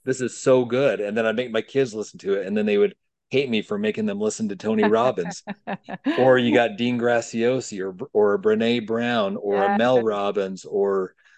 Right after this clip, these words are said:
Speaker 1: you know, um, Wayne Dyer, like, all these people, Zig Ziglar, all these people that I s-, I'm like, "Oh my gosh,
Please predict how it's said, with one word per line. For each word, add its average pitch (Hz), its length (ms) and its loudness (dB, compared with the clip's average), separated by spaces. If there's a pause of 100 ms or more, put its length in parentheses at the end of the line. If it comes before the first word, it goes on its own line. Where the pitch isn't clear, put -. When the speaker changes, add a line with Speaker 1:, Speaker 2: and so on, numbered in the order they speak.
(380)
Speaker 1:
you 110 120 0
know, 104 400 4 (140)
um, 98 260 -4
Wayne 120 340 4
Dyer, 117 360 4
like, 95 220 -4
all 131 200 2
these 131 220 -4
people, 104 340 -4
Zig 123 220 0
Ziglar, 110 560 0
all 117 160 0
these 135 200 -2
people 113 300 -2
that 98 100 2
I - 20 0
s-, - 200 -6
I'm 104 140 -4
like, 98 220 -2
"Oh 147 100 -2
my 139 160 2
gosh, 131 360 -2